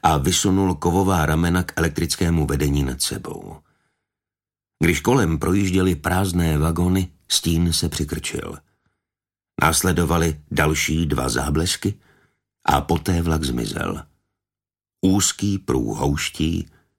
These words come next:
se opět ponořil do tmy. Stín se znovu rozběhl a nehlučně se vznášel po cestě,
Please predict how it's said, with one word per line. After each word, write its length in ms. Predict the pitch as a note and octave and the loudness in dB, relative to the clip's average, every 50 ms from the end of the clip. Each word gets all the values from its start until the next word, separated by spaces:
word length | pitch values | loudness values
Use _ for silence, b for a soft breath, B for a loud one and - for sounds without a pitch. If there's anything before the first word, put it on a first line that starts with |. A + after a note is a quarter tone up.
| - - | -6 -4
se 140 | - - | -2 -2
opět 500 | - - - D2 D2 - - D2 D2 D2 | -2 0 -2 -2 0 0 -2 -2 -2 -4
ponořil 520 | - - C2 B1 A#1+ B1 A#1+ B1 A#1+ A#1+ A#1+ | -4 -2 -2 -2 0 -2 -4 -4 -4 -4 -4
do 120 | G#1+ G#1 | -6 -8
tmy. 400 | - - - - - - - - _ _ _ _ _ _ _ _ _ _ _ _ _ _ _ _ _ _ _ _ _ _ _ _ _ _ B B B | -10 -12 -12 -12 -12 -12 -14 -16 _ _ _ _ _ _ _ _ _ _ _ _ _ _ _ _ _ _ _ _ _ _ _ _ _ _ B B B
Stín 260 | - - F2 G2 G#2 | 0 2 4 4 4
se 160 | G2 - A2+ | 4 4 4
znovu 320 | G2 E2 G2 G#2 G2+ A#2 A2+ | 4 4 2 2 4 2 2
rozběhl 480 | A2+ G#2+ F#2+ G2+ G2+ A2+ F2+ F2 F2+ - | 2 2 0 2 0 0 2 2 0 0
a 120 | - E2+ E2 | 0 0 2
nehlučně 600 | D#2+ E2 F2+ G2 G2+ G#2+ G#2+ - - F2+ E2 D2 | 2 2 2 2 2 2 0 0 0 0 0 0
se 180 | - - C#2+ | 0 0 0
vznášel 540 | C#2 A#1+ B1+ D2 D2 D2+ D2+ - E2+ D#2 D2 | 0 0 0 2 2 2 0 0 0 -2 -2
po 160 | D2 - C#2+ | -2 -4 -4
cestě, 420 | - - E2 D2 - - - E2 | -2 -2 -2 -2 -2 0 0 -2